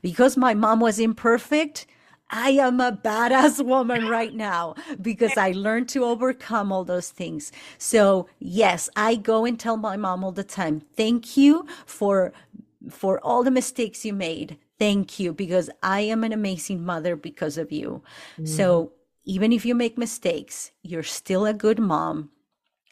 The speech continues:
Speaker 1: and you are good enough, and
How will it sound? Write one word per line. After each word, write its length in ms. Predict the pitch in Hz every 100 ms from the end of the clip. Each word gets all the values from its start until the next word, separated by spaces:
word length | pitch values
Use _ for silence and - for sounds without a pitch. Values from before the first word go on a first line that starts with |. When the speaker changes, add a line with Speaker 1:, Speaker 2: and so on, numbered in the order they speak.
| -
Speaker 1:
and 220 | 190 160
you 160 | 170 180
are 120 | 185
good 240 | 151 175
enough, 520 | 170 165 170 170 - - - - - _ -
and 480 | 170 165 160 156